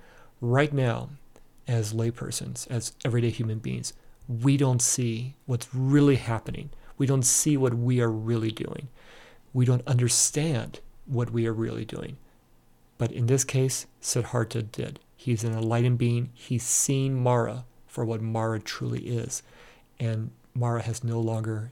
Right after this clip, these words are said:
any effect on him. Being defeated, he goes away. So we see both of these figures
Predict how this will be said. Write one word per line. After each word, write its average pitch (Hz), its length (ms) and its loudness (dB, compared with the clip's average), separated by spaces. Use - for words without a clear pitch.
any 113 180 -4
effect - 360 -8
on 92 120 -8
him. 120 220 -10
Being 120 160 0
defeated, 120 460 0
he 120 160 -4
goes 117 280 -4
away. 98 300 -10
So - 200 2
we 123 100 6
see 123 180 2
both 139 460 0
of 123 120 2
these 113 440 0
figures - 580 0